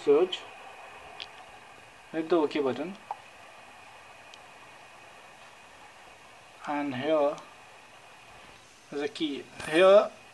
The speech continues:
automatically a keyboard will open. Like, I want to search my channel, just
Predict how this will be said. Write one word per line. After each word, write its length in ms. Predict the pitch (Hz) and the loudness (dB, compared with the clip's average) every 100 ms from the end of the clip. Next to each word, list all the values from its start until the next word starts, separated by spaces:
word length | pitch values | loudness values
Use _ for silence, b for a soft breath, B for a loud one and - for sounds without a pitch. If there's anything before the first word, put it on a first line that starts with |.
| - | 2
automatically 760 | 165 175 170 170 165 175 185 - | 4 4 0 -2 2 4 4 2
a 100 | 170 | -2
keyboard 360 | 156 165 156 170 | 0 0 2 2
will 180 | 156 151 | 2 0
open. 360 | 131 156 185 202 - - - - - - - - - - - - - - - - - - - - - - - - - - - 147 | -2 -2 -6 -8 -16 -20 -20 -20 -20 -20 -20 -20 -20 -20 -20 -20 -20 -20 -20 -20 -20 -20 -20 -20 -20 -20 -20 -20 -20 -20 -16 -8
Like, 200 | 143 143 - - - - - - - | -4 -6 -8 -20 -18 -14 -14 -14 -12
I 40 | 147 | -8
want 160 | 151 | -8
to 40 | 143 | -10
search 540 | - 160 160 160 - - - - - - - - | -6 0 0 0 -6 -8 -18 -20 -20 -18 -18 -14
my 140 | - 147 | -4 -2
channel, 360 | 143 151 127 120 - - - - - - - - - - - - - - - - - - - - - - - - - - - - - - - - - - - - - - | 2 0 0 -4 -10 -18 -18 -18 -18 -18 -18 -18 -20 -20 -20 -18 -18 -20 -20 -20 -20 -20 -20 -20 -20 -20 -20 -20 -20 -18 -18 -16 -18 -18 -18 -18 -18 -20 -18 -18 -18 -10
just 200 | 156 175 | -8 -8